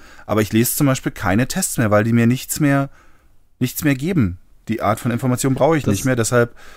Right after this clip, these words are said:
Speaker 1: äh, nur ganz kurz, äh, will noch eine Sache sagen. Das merke ich zum Beispiel auch in der Art und Weise, wie ich arbeite.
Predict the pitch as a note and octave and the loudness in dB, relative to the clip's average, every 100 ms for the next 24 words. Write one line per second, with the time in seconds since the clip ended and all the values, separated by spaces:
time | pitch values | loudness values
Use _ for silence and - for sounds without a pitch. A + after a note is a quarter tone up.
0 | - - A#2+ A#2 A#2 A#2+ - C#3 A2+ G#2 | -20 -8 -4 2 2 2 0 0 -2 -2
1 | G#2+ - G#2+ G2+ G#2 G#2+ G#2+ G#2 A2+ G#2+ | -6 -4 -2 -2 -4 -2 -2 -2 -2 -6
2 | A2 A#2 - - G2 A2 F3 G3+ D3+ C3+ | -4 -4 -6 -10 2 2 2 0 0 0
3 | - B2+ B2 A2+ F#2+ B2+ C#3+ A2+ B2+ B2 | -2 0 0 2 2 2 2 2 2 -2
4 | A#2 E3 C3+ F#2 F2 | 0 2 2 2 -2